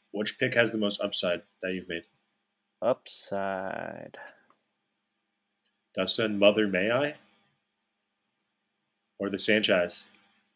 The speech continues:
Speaker 2: It might be Dustin May, but I don't think he gets enough playing time to, um,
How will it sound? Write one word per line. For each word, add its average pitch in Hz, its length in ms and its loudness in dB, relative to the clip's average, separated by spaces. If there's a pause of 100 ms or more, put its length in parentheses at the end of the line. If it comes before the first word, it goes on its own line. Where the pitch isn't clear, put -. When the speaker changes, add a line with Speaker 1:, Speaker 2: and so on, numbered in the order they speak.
(720)
Speaker 2:
It 165 140 10
might 156 280 8
be - 100 4
Dustin 180 340 10
May, 175 160 8
but 160 140 8
I 175 100 12
don't 190 180 10
think 190 140 0
he 190 100 4
gets 160 220 2
enough 139 300 4
playing 123 280 2
time 131 280 2
to, 113 480 4
um, 101 460 0